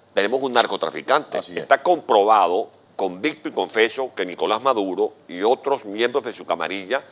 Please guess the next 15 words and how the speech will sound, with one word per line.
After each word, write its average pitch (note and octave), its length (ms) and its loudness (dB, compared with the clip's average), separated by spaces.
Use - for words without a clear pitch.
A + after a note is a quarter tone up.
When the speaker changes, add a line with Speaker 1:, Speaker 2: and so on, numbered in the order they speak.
Speaker 1:
están G2+ 320 -2
relacionados B2+ 580 -2
con G#2+ 220 -4
el D#2+ 120 -6
narcotráfico. F2 800 -4
Yo A#2+ 120 6
repito E3 480 2
lo E3+ 80 4
que A#2 100 0
le G2+ 100 2
dije C3+ 340 -2
directamente, C3+ 840 0
frente D#3 380 -2
a D#3 40 4
frente, G#2+ 540 -2